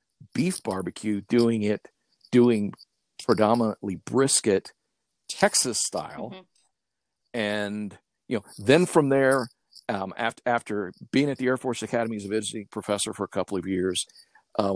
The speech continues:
Speaker 1: went and lived in North Carolina for eleven months, got to experience pork barbecue, although not, not as much, I regret, as, as I wish I had now. And, and, you know, now being back in Colorado where, you know, the, the local barbecue place here in town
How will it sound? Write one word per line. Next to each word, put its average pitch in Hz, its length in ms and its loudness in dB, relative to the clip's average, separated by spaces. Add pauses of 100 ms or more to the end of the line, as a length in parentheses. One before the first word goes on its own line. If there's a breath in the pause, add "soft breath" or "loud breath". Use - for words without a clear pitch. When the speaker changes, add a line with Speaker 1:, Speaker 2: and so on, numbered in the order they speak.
(100)
Speaker 1:
went 113 200 -2
and 113 80 -2
lived 110 180 2
in 104 80 -2
North 107 200 -2
Carolina 117 420 4
for 143 140 -6
eleven 123 260 2
months, 117 260 0
got 113 200 2
to 113 120 0
experience 110 640 -4
pork 156 260 2
barbecue, 123 420 0
although 101 220 0
not, 104 200 -8 (100)
not 120 320 2
as 107 220 -2
much, 110 340 -4
I 113 60 0
regret, 104 440 0
as, 98 200 -6
as 104 100 -4
I 92 100 0 (140)
wish 120 200 -2
I 95 180 2
had - 260 -4
now. 107 420 0 (640 loud breath)
And, 107 460 2
and, 98 360 -2 (280 soft breath)
you 110 100 2
know, 92 100 0 (160)
now 131 320 6
being 139 260 2
back 123 300 6
in 104 80 -6
Colorado 120 760 0
where, 113 540 -4 (300 soft breath)
you 110 100 -6
know, 104 60 -4
the, 107 160 -8
the 110 100 4
local 123 340 0
barbecue 113 580 2
place 104 400 -4
here 120 240 -4
in 113 100 -6
town 104 340 -2